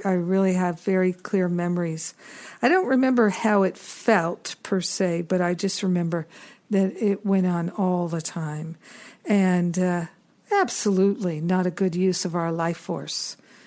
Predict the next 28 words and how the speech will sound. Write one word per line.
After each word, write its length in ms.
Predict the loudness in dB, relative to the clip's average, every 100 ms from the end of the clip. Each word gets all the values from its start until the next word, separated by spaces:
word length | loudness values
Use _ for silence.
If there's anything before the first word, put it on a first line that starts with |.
| -20 _ -4
to 120 | -2
be 380 | 0 -2 -4 -4
obsessively, 720 | -4 -2 0 0 -2 -2 -4 -4
compulsively 920 | -6 -4 -4 -4 -4 -6 -6 -6 -6 -12 -20 -20 _
thinking 440 | 0 2 2 0
these 300 | 0 -2 -2
negative 480 | -2 -2 -2 -6 -6
thoughts. 800 | -6 -8 -6 -8 -10 -8 -8 -8 _ -20 -20 _ -2
And 240 | 2 2
they, 420 | 0 2 4 4
they 220 | 2 2 4
don't 340 | 4 2 -2
help 580 | -6 0 2 0 -8 -20 -20 _ _ _
at 120 | -2
all. 300 | 0 -2 -2
There's 240 | -2 -2 2
no 200 | 2 0 -8 -20 _
healing 640 | 0 4 4 4 0 -4 _
in 260 | -2 0 -2
them. 340 | -4 -6 -10 -14 -20 -20 -8
Uh, 240 | -2 0 -2
s-, 240 | -4 -6 -4
some 260 | 0 2
people 300 | 2 2 2
would 220 | 2 0 0
probably 480 | 2 2 2 0
call 400 | -2 -4 0 0
this 340 | 0 -2 -2